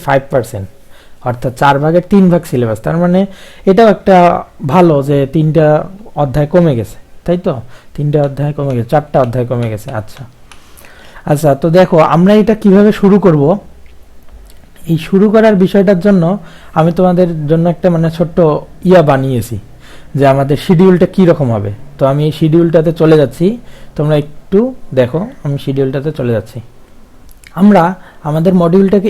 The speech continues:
এইভাবে সাজিয়েছি। কিভাবে? দেখো, মডিউলটার প্রথম অবস্থায় থাকবে আমাদের একটা ইন্ট্রোডাকশন ভিডিও, যেটা আমি তোমাদের নিচ্ছি, যদিও এর উপর আরও একটা ভিডিও হবে। তো দেখো, এখানে আমরা কি বত-, বলতেছি, কিভাবে আগাতে হবে। আচ্ছা, কিভাবে আগাতে হবে, এটা নিয়ে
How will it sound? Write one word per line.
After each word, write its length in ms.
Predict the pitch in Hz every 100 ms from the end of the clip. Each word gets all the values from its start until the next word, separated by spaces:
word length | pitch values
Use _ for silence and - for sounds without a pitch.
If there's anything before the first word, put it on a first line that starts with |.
| 185
এইভাবে 280 | 185 196 202 -
সাজিয়েছি। 420 | 143 135 120 117 - - - - - - -
কিভাবে? 380 | 196 190 208 202 226 233
দেখো, 160 | 175 208 175
মডিউলটার 420 | 170 185 190 196 190 -
প্রথম 280 | 180 - 233 226
অবস্থায় 300 | 208 202 202 -
থাকবে 180 | 170 190
আমাদের 200 | 190 185
একটা 140 | 185 196 170
ইন্ট্রোডাকশন 460 | 165 185 175 185 139
ভিডিও, 180 | 139 147
যেটা 160 | 139 165 165
আমি 120 | 180 185
তোমাদের 280 | 175 175 165 170
নিচ্ছি, 360 | 185 - - 143 165 - - 143
যদিও 260 | 170 180 226 208
এর 80 | 180 190
উপর 120 | 233 -
আরও 120 | 160 196
একটা 160 | 196 196 143
ভিডিও 220 | 135 151 113
হবে। 160 | 101 90 - - -
তো 60 | - 185
দেখো, 160 | 190 180 160
এখানে 200 | 190 208
আমরা 160 | 202 208 208
কি 80 | 208 185
বত-, 200 | 180 - -
বলতেছি, 340 | 175 175 202 233 202
কিভাবে 300 | 185 190 208 143
আগাতে 280 | 147 143 147
হবে। 120 | 110 113
আচ্ছা, 160 | 120 - -
কিভাবে 260 | 180 196 202
আগাতে 220 | 185 190 202
হবে, 100 | 214 175
এটা 140 | 190
নিয়ে 120 | 190